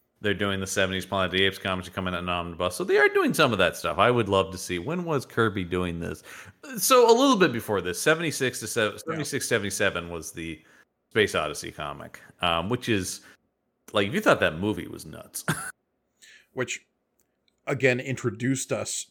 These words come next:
Speaker 2: to, uh, Machine Man, wasn't it?
Speaker 1: Correct. Yeah.
Speaker 2: Uh, which is nuts to think about that a character from, uh, <laughs> Next Wave started in a
Speaker 1: Yeah.
Speaker 2: Jack Kirby
Speaker 1: Yes.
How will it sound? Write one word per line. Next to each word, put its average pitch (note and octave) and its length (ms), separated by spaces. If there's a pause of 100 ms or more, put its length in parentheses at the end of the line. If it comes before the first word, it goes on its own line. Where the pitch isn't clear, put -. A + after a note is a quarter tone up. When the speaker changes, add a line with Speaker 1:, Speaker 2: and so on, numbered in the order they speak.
Speaker 2:
to, G#2+ 540
uh, G#2 440
Machine F3 380
Man, F2 280
wasn't G3 280
it? - 80
Speaker 1:
Correct. C3+ 440 (200)
Yeah. A2+ 240 (680)
Speaker 2:
Uh, - 180 (180)
which - 240
is - 260
nuts A2 480
to - 120
think A2+ 180
about A2 240
that A2 100
a G#2+ 60
character G2+ 460
from, F#2+ 460 (360)
uh, G2+ 320 (480)
<laughs> - 800
Next B2+ 300
Wave G#2 500
started A2+ 460
in A2+ 140
a G#2+ 220 (220)
Speaker 1:
Yeah. C3+ 120
Speaker 2:
Jack A#2 260
Kirby G#2+ 580 (140)
Speaker 1:
Yes. A#2 220